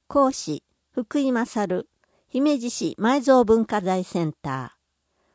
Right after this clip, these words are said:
摂津の国の考古学。日時、七月二十七日土曜日、午後一時三十分から三時。講師、竹村忠宏。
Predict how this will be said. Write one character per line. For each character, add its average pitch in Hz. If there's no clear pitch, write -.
摂 -
津 240
の 196
国 175
の 165
考 190
古 175
学。 147
日 220
時、 139
七 -
月 285
二 262
十 190
七 -
日 165
土 190
曜 196
日、 139
午 262
後 220
一 214
時 220
三 226
十 214
分 156
か 143
ら 135
三 160
時。 -
講 269
師、 -
竹 302
村 202
忠 190
宏。 143